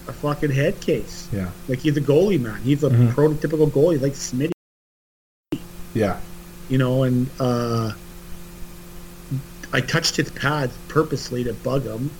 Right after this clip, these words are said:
Speaker 1: and it
Speaker 2: Mm-hmm.
Speaker 1: worked. <laughs>
Speaker 2: Jeez. I mean, that's not a good matchup for him.
Speaker 1: No, like, Jamie wasn't gonna fight me, jeez.
Speaker 2: Yeah.
Speaker 1: He couldn't fight his way out of a paper bag, this poor guy.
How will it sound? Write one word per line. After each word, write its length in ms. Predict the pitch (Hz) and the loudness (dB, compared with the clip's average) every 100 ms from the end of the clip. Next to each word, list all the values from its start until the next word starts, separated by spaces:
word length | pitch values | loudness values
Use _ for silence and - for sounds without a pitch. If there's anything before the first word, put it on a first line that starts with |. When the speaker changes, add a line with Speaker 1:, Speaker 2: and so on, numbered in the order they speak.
| - | 2
Speaker 1:
and 80 | 117 | 6
it 80 | 113 | 6
Speaker 2:
Mm-hmm. 80 | 110 | 6
Speaker 1:
worked. 180 | 185 185 - - - | 4 2 -10 -16 -16
<laughs> 260 | - - - - - 587 - - - 262 | -16 -4 -4 2 2 2 0 0 2 8
Speaker 2:
Jeez. 320 | 131 120 - - - - - - - - - | 8 8 2 -8 -12 -12 -16 -16 -16 -12 8
I 120 | 123 | 12
mean, 200 | 139 139 | 12 12
that's 280 | 151 170 - | 12 12 12
not 180 | 175 147 | 12 12
a 60 | |
good 160 | 135 135 | 12 10
matchup 420 | 131 143 135 113 | 12 10 10 6
for 140 | 117 | 6
him. 180 | 107 98 - - - - - - - | 4 2 -4 -12 -14 -16 -16 -14 -2
Speaker 1:
No, 380 | 202 196 135 120 120 131 | 2 2 2 -2 -4 0
like, 240 | 135 127 | 0 -2
Jamie 320 | - 196 143 | -2 0 0
wasn't 320 | 123 113 107 104 | 0 -2 -4 -8
gonna 100 | 95 - - | -8 -10 -8
fight 200 | 107 117 | -6 -4
me, 140 | 120 113 - | -2 -2 2
jeez. 100 | 123 | 4
Speaker 2:
Yeah. 240 | 101 110 | 4 0
Speaker 1:
He 80 | 127 | -4
couldn't 180 | 139 127 120 - - | -4 -6 -8 -8 -2
fight 160 | 127 | 0
his 140 | 127 120 | 0 2
way 140 | 127 | 2
out 80 | 127 | 2
of 100 | 120 | 0
a 40 | |
paper 280 | 117 131 127 | 0 0 0
bag, 300 | 117 135 139 | 0 0 0
this 120 | 110 | -2
poor 200 | - 113 | -4 -6
guy. 760 | 107 104 - - 285 - - | -4 -6 -8 -4 -4 -2 -4